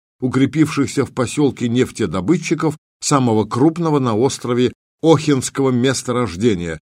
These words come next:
после чего японцы капитулировали в течение трёх дней и тут же приступили к устранению того, что успели натворить на Сахалине. А чего?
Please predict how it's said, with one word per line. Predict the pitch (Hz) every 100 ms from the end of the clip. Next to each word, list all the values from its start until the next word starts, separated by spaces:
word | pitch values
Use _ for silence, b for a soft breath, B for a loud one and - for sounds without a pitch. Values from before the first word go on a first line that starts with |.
| _ _
после | 165 156 147
чего | 139 151 131
японцы | 113 127 139 107
капитулировали | 98 123 101 104 107 175 185 170 165 - _
в | -
течение | - 107 - 135 147 143
трёх | 135 - 104 101 92
дней | 95 101 98 _ _
и | 196 190
тут | - - 110 101
же | 92 131 208 220 _ _ -
приступили | 147 147 - 160 160 190
к | 160 156
устранению | 143 - 147 151 143 123
того, | 104 139 190
что | 185 143
успели | 127 - 151 165
натворить | 156 127 107 110 123 127
на | 127
Сахалине. | 101 113 - 98 95 98
А | 107
чего? | - 151 196